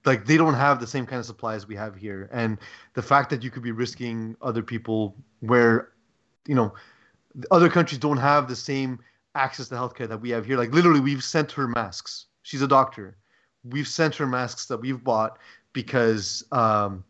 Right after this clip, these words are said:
they don't ha-, not all the doctors have access to masks throughout the country. Um, the thing,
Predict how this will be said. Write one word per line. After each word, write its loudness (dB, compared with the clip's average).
they 0
don't 0
ha-, -8
not 4
all 8
the 0
doctors 2
have -4
access -6
to -14
masks -14
throughout -6
the -10
country. -14
Um, 6
the -4
thing, 0